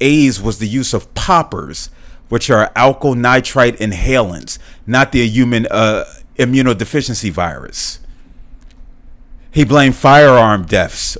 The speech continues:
on psychiatric drugs, teenage depression on aluminum and vaccines.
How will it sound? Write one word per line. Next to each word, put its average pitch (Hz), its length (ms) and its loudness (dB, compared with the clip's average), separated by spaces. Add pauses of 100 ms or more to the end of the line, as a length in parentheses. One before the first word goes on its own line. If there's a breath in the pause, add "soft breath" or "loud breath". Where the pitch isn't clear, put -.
on 113 140 -2
psychiatric 113 640 0
drugs, 104 760 -2 (920)
teenage 156 400 4
depression 120 720 0
on 123 180 0
aluminum 110 600 -4 (260 soft breath)
and 123 120 -6
vaccines. 120 1040 -4